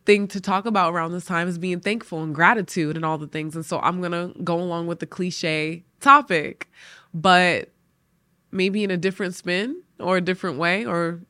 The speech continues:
maybe it'll get you thinking. But I wanted to talk about gratitude, Thanksgiving. I know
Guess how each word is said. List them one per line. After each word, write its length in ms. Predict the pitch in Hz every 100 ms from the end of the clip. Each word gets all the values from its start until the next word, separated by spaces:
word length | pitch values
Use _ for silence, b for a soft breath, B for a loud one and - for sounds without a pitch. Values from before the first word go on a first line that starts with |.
| _
maybe 320 | - 180 190 208
it'll 120 | 190
get 240 | 190 190
you 100 | 196
thinking. 600 | 175 185 208 254 269 277 B B B -
But 380 | 165 185 175 -
I 100 | 190
wanted 300 | 208 262 277
to 80 | 262
talk 260 | 214 190
about 500 | 196 160 156 156 - _ _ _ _ _ _ _ _ _ 170
gratitude, 840 | 170 170 175 156 160 139 135 147
Thanksgiving. 600 | 170 170 151 160 170 143 151
I 80 |
know 380 | 190 214 214 -